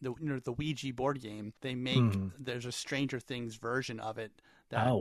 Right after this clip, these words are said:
Speaker 1: has
Speaker 2: wow.
Speaker 1: that image on the front. So they totally jumped on the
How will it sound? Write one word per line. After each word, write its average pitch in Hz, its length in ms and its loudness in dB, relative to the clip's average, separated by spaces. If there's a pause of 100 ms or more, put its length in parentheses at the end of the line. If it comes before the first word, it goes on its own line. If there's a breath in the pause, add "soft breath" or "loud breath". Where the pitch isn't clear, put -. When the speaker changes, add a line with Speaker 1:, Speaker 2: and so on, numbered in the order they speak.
Speaker 1:
has 101 240 6
Speaker 2:
wow. - 60 -4
Speaker 1:
that 123 200 -2
image 127 320 -4
on 120 120 -4
the 113 80 -8
front. 123 360 -2 (180 loud breath)
So 127 360 0 (440)
they 131 200 -2
totally 135 840 0
jumped 123 380 -2
on 113 260 0
the 113 260 -2